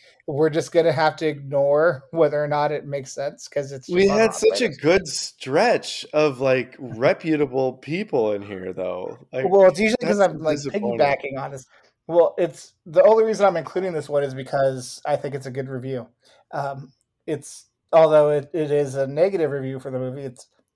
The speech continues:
Speaker 1: four out of ten. And he writes, "Tries to be too smart for its own good." That's why I
Speaker 2: <laughs>
Speaker 1: included it. Um, let's see. Jason Best of Movie Talk gave it a positive review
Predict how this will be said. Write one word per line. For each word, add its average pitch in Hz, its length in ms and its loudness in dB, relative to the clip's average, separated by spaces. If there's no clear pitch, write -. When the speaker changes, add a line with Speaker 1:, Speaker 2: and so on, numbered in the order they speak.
Speaker 1:
four 170 300 4
out 151 140 6
of 135 80 2
ten. 127 420 -6
And 139 280 0
he 151 160 -4
writes, 147 420 2
"Tries 247 380 6
to 226 100 -10
be 208 140 -2
too 208 240 -4
smart 185 420 4
for 160 240 2
its 151 140 -4
own 156 240 0
good." 139 260 -4
That's 214 200 4
why 135 100 -8
I 139 60 -12
Speaker 2:
<laughs> - 380 -20
Speaker 1:
included 139 200 -16
it. 143 220 -4
Um, 165 420 8
let's 143 180 -8
see. 139 160 -10
Jason 202 520 -2
Best 180 420 4
of 139 240 -6
Movie 208 240 0
Talk 131 360 -8
gave 165 200 -2
it 156 40 2
a 147 40 0
positive 175 460 0
review 131 380 -10